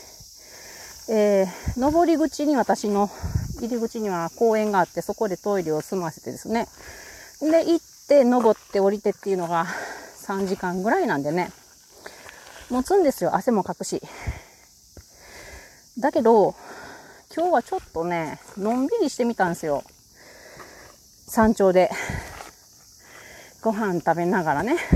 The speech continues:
お、景色のいいとこや。で、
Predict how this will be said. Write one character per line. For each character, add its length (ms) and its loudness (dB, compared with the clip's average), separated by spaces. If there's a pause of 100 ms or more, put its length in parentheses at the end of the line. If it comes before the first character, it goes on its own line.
(1700)
お、 180 6 (320)
景 80 -2
色 280 -4
の 80 2
い 60 2
い 40 -4
と 100 -4
こ 140 2
や。 120 0 (2250)
で、 200 8